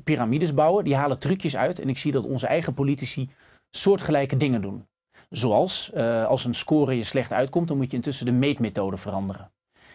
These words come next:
En daar zijn voorbeelden te, te, te over van. Wat u bijvoorbeeld eens kunt zoen-, kunt doen, is dat u op, eh, Ierland economische groei zoekt. Dus Ierland had van het ene jaar op het andere, hadden ze een kwart meer economische groei.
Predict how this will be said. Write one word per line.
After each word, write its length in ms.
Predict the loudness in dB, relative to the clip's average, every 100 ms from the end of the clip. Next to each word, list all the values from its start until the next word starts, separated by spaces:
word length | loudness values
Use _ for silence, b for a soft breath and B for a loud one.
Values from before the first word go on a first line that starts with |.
| b
En 100 | -2
daar 80 | 0
zijn 140 | 0
voorbeelden 500 | 2 2 2 0 -2
te, 320 | -4 -4 -4 -6 -12
te, 160 | -12
te 120 | -4 0
over 260 | 0 0
van. 240 | -2 -2 -2
Wat 140 | 0
u 60 | 0
bijvoorbeeld 360 | 2 2 2
eens 140 | 0 -2
kunt 160 | -4
zoen-, 300 | 0 -2 -2 -6
kunt 160 | -2 2
doen, 160 | 2
is 80 | 2
dat 160 | -2 -2
u 60 |
op, 240 | -2 -2 -4
eh, 160 | -6 -6 0
Ierland 460 | 2 4 4 2 -2
economische 520 | -2 0 0 -2 -4
groei 320 | -2 0 -2
zoekt. 420 | -4 -10 -10 -20 _ b b b
Dus 140 | -8
Ierland 320 | 2 4 4 2
had 160 | 0
van 120 | 0
het 100 | -2
ene 240 | 2 2 2
jaar 200 | 2 0
op 100 | -2
het 100 | -2
andere, 340 | 0 0 0
hadden 320 | -4 -4 -4
ze 200 | -2 -2
een 160 | -2 -4
kwart 260 | -2 -4 -2
meer 140 | -2
economische 460 | -2 -4 -4 -4 -4
groei. 300 | -4 -4